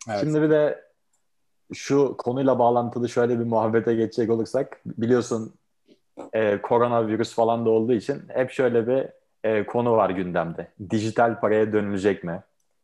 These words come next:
Speaker 2: Kağıt paranın sonu mu geliyor? Böyle bir konuşma var. Bunu, bu konuda da izleyicileri bir aydınlatalım istersen.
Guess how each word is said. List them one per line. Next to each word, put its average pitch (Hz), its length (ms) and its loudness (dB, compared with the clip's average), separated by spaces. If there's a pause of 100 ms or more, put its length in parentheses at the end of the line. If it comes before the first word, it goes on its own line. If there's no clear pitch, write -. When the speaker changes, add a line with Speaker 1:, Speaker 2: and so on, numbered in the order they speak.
(140)
Speaker 2:
Kağıt 107 320 2
paranın 104 320 0
sonu 107 360 -2
mu 104 120 -2
geliyor? 82 400 -2 (760)
Böyle 127 300 4
bir 139 220 4
konuşma 123 420 0
var. 87 160 -4 (540)
Bunu, 113 360 -2
bu 135 80 2
konuda 147 320 4
da 151 100 4
izleyicileri 123 580 2
bir 127 200 4
aydınlatalım 117 600 2
istersen. 98 440 -2